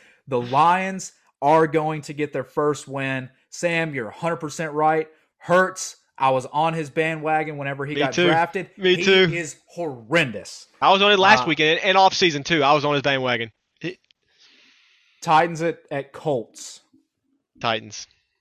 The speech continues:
Speaker 2: I don't know why they're not favored. It's, it's stupid. Colts are, Colts have been good, but they're due a loss,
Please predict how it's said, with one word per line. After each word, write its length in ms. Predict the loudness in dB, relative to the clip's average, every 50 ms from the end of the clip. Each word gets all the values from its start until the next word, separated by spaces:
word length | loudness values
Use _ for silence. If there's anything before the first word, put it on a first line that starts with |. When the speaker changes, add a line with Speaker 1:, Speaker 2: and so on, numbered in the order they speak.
| _ _ _ _ _ _ _ _ _ _ _ _ _ _ _ _ _ -8
Speaker 2:
I 80 | -4 -4
don't 120 | -4 -2
know 120 | -2 -4 -2
why 220 | 0 0 0 0
they're 100 | 0 -2 -2
not 180 | -2 -4 -4
favored. 420 | -4 -4 -4 -4 -4 -6 -8 -10 -12 -14 -12
It's, 280 | -10 -10 -8 -8 -10 -10
it's 180 | -10 -10 -10 -8
stupid. 560 | -8 -8 -8 -6 -6 -8 -6 -8 -10 -12 -10 -6
Colts 320 | -4 -2 -2 -2 -4 -8
are, 80 | -10 -8
Colts 280 | -4 -2 -2 -2 -2 -4
have 80 | -6
been 180 | -4 -4 -4 -2
good, 340 | -2 0 0 0 0 -2 -2
but 220 | -4 -4 -4 -4
they're 140 | -4 -4 -4
due 200 | -2 -2 -2 -2
a 20 |
loss, 580 | -2 0 0 2 2 0 0 -4 -8 -12 -12